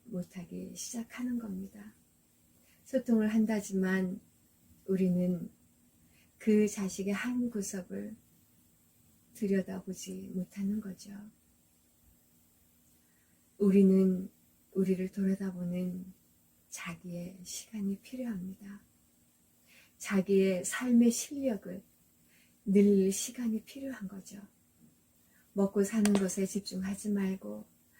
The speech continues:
일에 올인하지 말고 나의 삶의 실력을 늘려야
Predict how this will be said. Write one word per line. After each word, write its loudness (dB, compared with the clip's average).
일에 6
올인하지 6
말고 -2
나의 4
삶의 4
실력을 -6
늘려야 -4